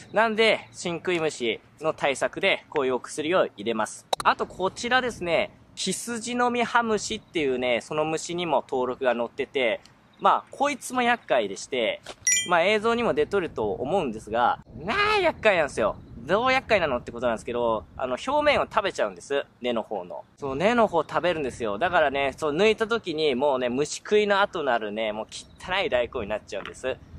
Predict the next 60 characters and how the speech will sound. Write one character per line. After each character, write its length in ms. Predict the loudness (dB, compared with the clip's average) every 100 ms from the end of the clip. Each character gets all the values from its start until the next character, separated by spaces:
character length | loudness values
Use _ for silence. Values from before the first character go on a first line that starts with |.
| -4
嫌 160 | 0 2
じ 60 |
ゃ 40 | 2
な 60 |
い 40 | 0
で 60 |
す 100 | -4
か。 240 | -6 -6 -6 -10
せ 180 | -6
っ 40 | -4
か 140 | -4
く 80 | -4
育 180 | -6 -8
て 160 | -8
て 80 | -12
る 60 | -12
の 80 | -16
に。 60 | -20 -20 -10 0
で、 240 | 2 2
こ 200 | 2 2
の 120 | 4 4
辺 200 | 2 0
も 120 | -4
た 220 | -2 2
ま 160 | 2 2
に 120 | 2
な 120 | 0
ん 20 |
か 120 | 0
知 100 | 0
ら 80 | 4
な 100 | 4
い 60 | 2
け 80 | 0
ど、 400 | 2 2 2 -2
大 220 | 0 2 2
量 100 | 2
発 200 | 0 0
生 100 | -10
す 140 | -6
る、 200 | -4 -6 -10 _ _ _ _ -8
な 80 |
ん 40 | -8
か 100 | -8
時 280 | -12 -4 0
が 140 | 2
あ 60 | 2
る 120 | -2
ん 100 | -4
で、 220 | -2 -2 -6 -20 -6
は 120 | -2
い、 80 | -2
キ 140 | -2 -14
ス 140 | -12
ジ 120 | -6
ノ 60 | -4
ミ 120 | -4
ハ 180 | -2 -2
ム 120 | -2
シ 240 | -6 -12